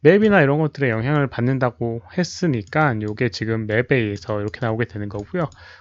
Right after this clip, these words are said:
후속으로 이제 바꾸거나 이렇게 해도 바-, 바뀌진 않으니까 원본에서 바꾼 상태에서 적용을 해줘야 됩니다. 아무튼 이제 이렇게 여러 가지 방법으로, 어, 이런 모양을 만드는 걸 한번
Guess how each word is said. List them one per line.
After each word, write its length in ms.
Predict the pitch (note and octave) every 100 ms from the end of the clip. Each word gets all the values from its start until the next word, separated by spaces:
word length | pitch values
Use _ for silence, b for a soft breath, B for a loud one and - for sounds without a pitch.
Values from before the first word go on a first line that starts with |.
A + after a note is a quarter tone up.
| B
후속으로 500 | - F3+ G3+ F#3 F3
이제 100 | C3+
바꾸거나 560 | - - D3 C#3+ B2+
이렇게 360 | A#2 A2+ - C#3
해도 520 | B2+ E3+ F3 B2 B2 -
바-, 140 | - - _ _ -
바뀌진 440 | - - E3 D3+
않으니까 680 | A2 C3+ A2+ G2 C#3 B2+ F#2+ B B B
원본에서 920 | - A2 B2 C3 D3 C3 A2 - F3+ F3
바꾼 340 | - A#2+ - D3
상태에서 580 | C3+ A2 G#2+ F#2 - _ _ _ -
적용을 400 | B2 A2 G#2+ A2
해줘야 240 | D3 C3
됩니다. 500 | A#2 A2 - - - _ B B B B B
아무튼 260 | A#3 A#3 G3+
이제 120 | E3
이렇게 500 | D#3 E3 - A#2 B2
여러 280 | A2+ B2+ C#3+
가지 260 | C3+ B2+
방법으로, 680 | - B2+ C3 C3 A2 B2+ C3+ _ _ _ _ _ _ _
어, 680 | A2+ G#2+ G#2 G#2+ G#2+ G#2+ G#2 A2
이런 440 | A2 A2 B2+ D#3+ - _ _ _ -
모양을 520 | B2 A#2+ G#2+ G2 C#3+ -
만드는 460 | G#2 A2 B2+ G#2
걸 180 | G2 B2
한번 400 | A#2 G#2+ A2 C#3